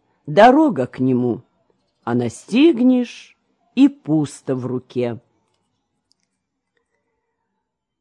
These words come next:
Живу среди своих, а с остальными общаюсь,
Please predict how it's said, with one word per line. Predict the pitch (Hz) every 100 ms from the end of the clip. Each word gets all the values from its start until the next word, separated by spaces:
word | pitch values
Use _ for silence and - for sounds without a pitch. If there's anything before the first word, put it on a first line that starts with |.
| _
Живу | 139 151 233 302
среди | 339 - 247 220 180 202
своих, | - 160 165 135 127 120 - - _ _ _ _ _
а | 147
с | 165
остальными | 190 180 - 165 156 165 254 277 240 226 - _ _
общаюсь, | - - - - 175 247 220 214 -